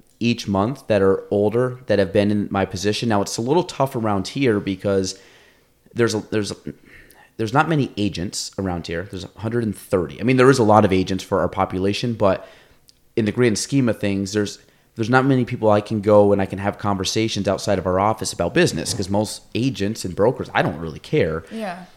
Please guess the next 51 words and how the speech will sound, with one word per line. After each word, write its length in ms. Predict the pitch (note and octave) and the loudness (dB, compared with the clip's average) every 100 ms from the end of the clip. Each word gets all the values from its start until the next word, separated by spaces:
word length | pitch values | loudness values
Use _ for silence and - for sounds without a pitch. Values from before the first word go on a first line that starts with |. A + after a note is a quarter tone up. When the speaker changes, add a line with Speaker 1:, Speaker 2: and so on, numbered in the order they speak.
| - | -4
Speaker 1:
But 200 | G#2+ - | -2 0
a 40 | A#2 | 2
lot 200 | C3 G2+ | 4 4
of 60 | |
brokers 340 | G#2+ A#2+ G2 F#2+ | 4 2 0 -2
will 120 | G#2+ | 0
not 260 | F#2+ F#2 | 0 0
have 160 | G2 E2+ - | -2 -4 -4
open 180 | G#2 | -4
conversations 640 | F#2+ F#2 F2 D#3+ D#3+ B2+ G2 | -4 -4 -2 0 0 -2 -2
with 180 | F2+ F2+ | -4 -2
you 200 | F#2 F#2+ | -2 0
about 340 | E2+ F2 - | 0 -2 0
anything 420 | F3+ D3 - D#2+ | -2 -2 -6 -10
'cause 180 | D#2+ E2+ | -8 -6
they 80 | F2 | -6
think 220 | G#2 F#2 | -6 -4
you're, 120 | F#2+ | -2
like, 260 | F#2+ F2+ - | -2 -2 -2
taking 500 | G#2 G2+ G2 F#2+ F2+ | -6 -4 -4 -4 -8
some 200 | - G#2 | -6 -4
of 80 | G2+ | 0
their 280 | G2+ G2+ F#2+ | 2 2 0
pie 480 | - - A2 G#2+ F#2 | -4 -4 0 0 0
or 100 | F2+ | 0
share 160 | G#2+ | 0
of 60 | G2 | 0
the 60 | F#2 | 0
pie 240 | A2+ C3 | -2 -2
kind 220 | C3 F#2+ | -2 -4
of 80 | F2 | -2
thing. 220 | E2+ E2 - - - _ _ _ _ - _ _ | -6 -8 -14 -20 -20 _ _ _ _ -20 _ _
And 200 | - - - | -14 -14 -10
whatever, 400 | B2 A#2+ E2+ E2 | 0 2 2 0
I 20 | |
mean, 80 | G2+ | 0
it's 140 | G2+ F#2+ | 0 0
a 20 | |
mindset 460 | F#2+ G#2 G#2 - | 0 0 0 -4
thing, 260 | - F#2+ G2+ | -2 -4 0
but 300 | G2 F#2 - - _ - | 2 0 -2 -16 _ 0
my 180 | A#2+ | 2
thing 160 | D3 G#2+ | 4 2
is 140 | G2 | 0
you 60 | F#2+ | 2
go, 180 | G#2+ G2+ | 2 2
okay, 300 | G2+ G2 G2 | 0 -2 -2
so 140 | - | 0
now 100 | G#2 | 0
I'm 280 | A2+ G#2 - | 0 -2 -4
with 280 | G#2 F#2+ | -2 -2